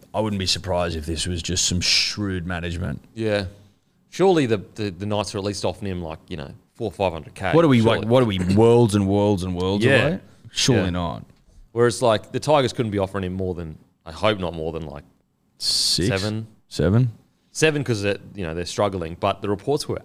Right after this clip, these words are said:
Speaker 2: eight.
Speaker 1: That's too much money.
Speaker 2: That's way too much money. I wouldn't pay,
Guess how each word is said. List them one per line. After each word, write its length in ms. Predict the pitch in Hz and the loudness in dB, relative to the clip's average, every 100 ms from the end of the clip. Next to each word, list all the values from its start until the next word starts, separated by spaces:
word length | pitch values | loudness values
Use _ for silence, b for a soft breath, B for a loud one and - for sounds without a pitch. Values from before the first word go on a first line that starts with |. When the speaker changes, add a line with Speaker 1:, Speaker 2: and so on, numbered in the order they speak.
| - | -8
Speaker 2:
eight. 300 | 87 - - _ _ _ - B B | -8 -8 -18 _ _ _ -20 B B
Speaker 1:
That's 200 | - 104 | 2 4
too 140 | - 87 | 2 -2
much 200 | 67 - | -2 -4
money. 120 | 104 | -6
Speaker 2:
That's 120 | - - - - | -6 -10 -18 -20
way 240 | 92 87 107 | -6 -2 -2
too 140 | - | -4
much 240 | 87 - 87 | -12 -12 -14
money. 240 | 87 85 _ - | -14 -16 _ 0
I 180 | 151 175 | 2 2
wouldn't 280 | 156 139 | 0 -2
pay, 440 | 110 120 113 127 | -2 0 0 -2